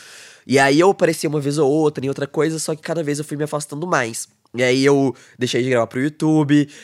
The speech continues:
é, deixei de, de, de, de gravar pro, pras outras redes sociais, deixei de aparecer no Stories,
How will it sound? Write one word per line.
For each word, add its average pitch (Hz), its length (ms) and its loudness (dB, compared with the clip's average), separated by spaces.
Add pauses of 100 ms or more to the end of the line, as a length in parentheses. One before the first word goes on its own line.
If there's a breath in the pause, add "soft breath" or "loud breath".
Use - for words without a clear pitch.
(160 loud breath)
é, 123 460 2 (100)
deixei 123 440 -2
de, 117 480 -4
de, 107 480 -6 (200)
de, 107 320 -10
de 110 140 -8
gravar 110 200 -2
pro, 113 140 -6 (140)
pras 110 240 -4
outras 113 240 -8
redes 120 160 -10
sociais, 143 500 -2 (200 loud breath)
deixei 123 200 -2
de 131 60 -2
aparecer 127 380 -4
no 139 100 -6
Stories, 135 540 0